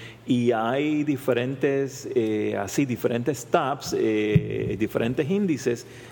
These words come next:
y en uno de ellos es, este,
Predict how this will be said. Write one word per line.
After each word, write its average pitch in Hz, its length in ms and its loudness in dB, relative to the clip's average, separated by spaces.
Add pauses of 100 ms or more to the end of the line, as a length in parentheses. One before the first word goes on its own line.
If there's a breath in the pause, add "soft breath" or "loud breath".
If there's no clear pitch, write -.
(140 loud breath)
y 107 560 0
en 107 160 0
uno 135 240 0
de 143 100 2
ellos 143 280 -2
es, 131 260 0
este, 107 840 0